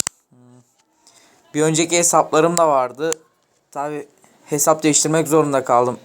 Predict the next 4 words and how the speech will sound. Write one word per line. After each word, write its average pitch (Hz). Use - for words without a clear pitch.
Bir 139
sorundan 139
dolayı. 127
Ee, 123